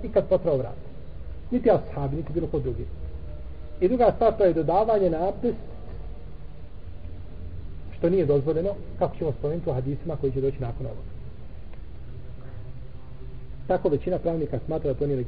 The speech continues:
hadis u kome se kaže: „Ko bude potirao vrat, neće biti zauzdan sinđirima od, od vatre”, taj hadis je lažan. Hadis lažan, nije vjerodostojan.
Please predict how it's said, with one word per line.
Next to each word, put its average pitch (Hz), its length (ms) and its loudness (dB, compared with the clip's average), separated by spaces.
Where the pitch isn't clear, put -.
hadis 190 280 2
u 151 40 -4
kome 175 240 2
se 131 100 0
kaže: 156 340 4
„Ko 156 140 2
bude 160 300 6
potirao 165 380 8
vrat, 160 320 8
neće 170 220 2
biti 156 260 0
zauzdan 151 460 8
sinđirima 160 560 8
od, 135 140 6
od 139 160 2
vatre”, 202 380 8
taj 226 140 6
hadis 170 320 4
je 170 60 4
lažan. 131 300 4
Hadis 160 300 0
lažan, 151 260 4
nije 165 140 2
vjerodostojan. 131 520 2